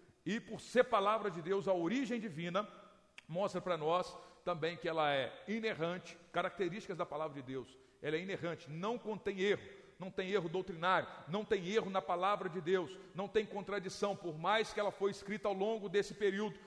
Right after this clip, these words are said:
de dezesseis séculos, não existe contradição na palavra de Deus. Ela é inerrante e ela é infalível, não tem como dar errado aquilo que Deus falou.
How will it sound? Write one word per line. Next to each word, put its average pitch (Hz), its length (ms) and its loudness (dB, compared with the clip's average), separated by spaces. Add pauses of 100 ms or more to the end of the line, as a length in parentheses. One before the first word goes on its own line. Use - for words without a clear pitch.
(180)
de 202 260 -4
dezesseis 202 640 2
séculos, 208 500 2 (200)
não 233 340 4
existe 190 420 2
contradição 220 880 0
na 202 100 4
palavra 196 420 2
de 185 120 -4
Deus. 180 320 4 (220)
Ela 196 160 6
é 202 80 4
inerrante 220 640 2 (140)
e 196 100 6
ela 208 180 10
é 226 100 8 (120)
infalível, 233 960 4 (180)
não 247 360 6
tem 262 200 2
como 262 300 2
dar 262 140 4
errado 262 380 8
aquilo 285 260 2
que 320 80 -6
Deus 302 160 2
falou. 285 540 6